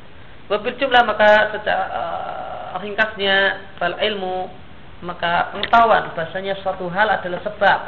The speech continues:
atau sebagian sebab atau syarat sebab fi hadzal amr al hadis, dalam satu perkara yang terjadi, maka terkadang diketahui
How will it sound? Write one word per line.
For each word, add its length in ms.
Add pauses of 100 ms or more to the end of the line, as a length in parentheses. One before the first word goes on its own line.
atau 140 (100)
sebagian 480
sebab 480
atau 240
syarat 320
sebab 420 (1500)
fi 120
hadzal 320
amr 200 (160)
al 40
hadis, 440
dalam 240
satu 240
perkara 340
yang 140
terjadi, 800 (2500)
maka 480
terkadang 520
diketahui 680